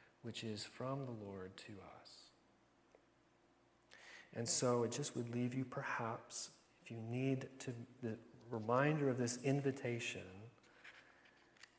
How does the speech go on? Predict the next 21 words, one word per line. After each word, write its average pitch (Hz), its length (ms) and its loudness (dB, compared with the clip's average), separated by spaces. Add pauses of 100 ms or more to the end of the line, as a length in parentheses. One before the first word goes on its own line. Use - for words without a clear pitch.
(380)
to 110 100 -6
Jesus 123 540 0
and 110 80 -4
His 107 180 -8
love 110 360 -2
and 104 140 -8
His 104 100 -8
promise 110 440 -8
to - 140 -14
you, 98 260 -12 (840)
perhaps 131 580 0
we 123 100 -4
can 117 160 -4
hear 127 280 -2
the 123 100 -4
words 113 360 -2
of 104 80 -10
Philippians 107 640 -6
through 107 160 -10
Christ's 104 360 -6
voice. - 460 -6